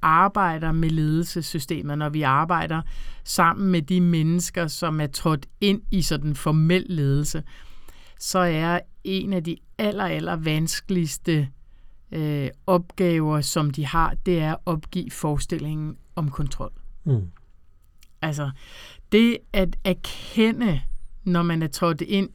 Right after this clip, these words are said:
Speaker 1: i en organisation, i en formel ledelsesposition, at man faktisk ikke er i stand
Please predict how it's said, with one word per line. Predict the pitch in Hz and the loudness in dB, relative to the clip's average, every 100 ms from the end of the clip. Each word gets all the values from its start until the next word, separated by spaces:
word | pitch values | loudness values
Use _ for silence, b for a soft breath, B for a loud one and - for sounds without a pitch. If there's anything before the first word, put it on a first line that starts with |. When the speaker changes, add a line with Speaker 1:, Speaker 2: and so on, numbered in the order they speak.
| - - | -16 -6
Speaker 1:
i | 190 175 | 0 2
en | 165 | 2
organisation, | 160 156 156 160 - 180 160 165 | 0 0 -2 -2 -2 -2 0 -2
i | |
en | 156 | -2
formel | - 160 156 160 | -2 0 0 0
ledelsesposition, | - 156 156 160 170 - 156 139 147 165 147 - B B - | 0 0 0 -2 -4 -6 -4 -4 -6 -6 -6 -10 B B 0
at | 175 | 2
man | 170 165 | 2 0
faktisk | - 165 170 - 170 180 | 2 0 0 -4 -4 -2
ikke | 170 180 | -2 0
er | 170 | -2
i | |
stand | 143 - - 170 | -2 -6 -4 -6